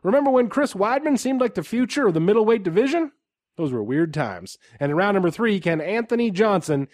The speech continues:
and Daniel Cormier do more than just keep John Jones's belt warm for him? Maybe we'll get some clues this weekend at U F C two ten. All that plus Just Saying Stuff, "Are You Fucking Kidding Me?" And our long-lost friend, Sir Nigel Longstock, is gonna stop by to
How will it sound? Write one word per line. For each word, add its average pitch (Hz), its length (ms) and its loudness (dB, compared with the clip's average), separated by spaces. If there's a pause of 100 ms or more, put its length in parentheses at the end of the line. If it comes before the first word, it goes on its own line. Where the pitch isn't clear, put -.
(160)
and 139 160 -4
Daniel 190 360 2
Cormier 151 600 2 (220)
do 233 220 2
more 262 340 4
than 185 160 2
just 190 240 -2
keep 247 300 -4
John 208 380 0
Jones's 190 460 2
belt 175 280 0
warm 196 400 0
for 208 260 4
him? 226 140 -2 (420)
Maybe 160 160 0
we'll 202 140 4
get 208 160 0
some 190 180 2
clues 185 480 0
this 185 200 0
weekend 147 480 -2
at 110 100 -6
U 151 160 2
F 143 80 0
C 160 180 -2
two 170 200 -4
ten. 147 360 -4 (240)
All 208 200 0
that 220 240 0
plus 202 260 0
Just 196 220 0
Saying 202 240 0
Stuff, 202 320 -2 (200)
"Are 170 140 2
You 165 120 0
Fucking 135 320 -4
Kidding 208 220 0
Me?" 190 220 2 (240)
And 143 100 -2
our 127 140 0
long-lost 190 640 2
friend, 131 320 -2
Sir 143 100 -6
Nigel 131 320 -2
Longstock, 139 600 -2
is 123 80 -6
gonna 127 180 -4
stop 123 320 -6
by 120 320 -6
to 123 340 -6